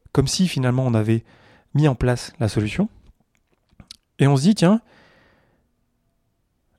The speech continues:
à quoi ça ressemble le présent aujourd'hui lorsque cette solution-là est actuellement en place ? Donc on se pose dans le futur et on se dit, tiens, voilà, ça marche. Qu'est-ce qu'on observe autour de nous ? Il y a plusieurs autres questions qu'on peut se poser avec,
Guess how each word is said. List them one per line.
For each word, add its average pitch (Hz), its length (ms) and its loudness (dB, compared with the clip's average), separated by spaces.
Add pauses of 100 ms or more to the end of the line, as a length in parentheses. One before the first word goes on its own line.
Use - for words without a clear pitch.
à 160 60 0
quoi 226 120 0
ça 165 120 0
ressemble 110 440 -6 (440)
le 123 100 0
présent 127 360 0
aujourd'hui 117 360 0
lorsque 110 280 -2
cette - 160 -4
solution-là 123 640 0 (720)
est - 120 -6
actuellement 113 520 -2 (480)
en 107 100 -4
place ? - 380 -6 (280)
Donc - 120 -10
on 117 60 -2
se - 100 -10
pose 190 320 2
dans 127 100 0
le 117 60 -4
futur 160 400 -2
et 123 80 0
on 120 100 2
se 107 60 -6
dit, 165 180 0 (380)
tiens, 151 140 0
voilà, 131 180 0
ça 107 140 -4
marche. - 380 -8 (280)
Qu'est-ce - 180 0
qu'on 143 120 0
observe 123 300 -2
autour 117 200 -4
de 110 80 -4
nous ? 101 180 -6 (1600)
Il - 480 -16
y 113 40 -2
a - 20 -2
plusieurs 135 360 0
autres 135 120 -2
questions 135 260 -4
qu'on 120 120 -4
peut 117 100 -2
se - 80 -10
poser 117 280 0
avec, 104 300 -4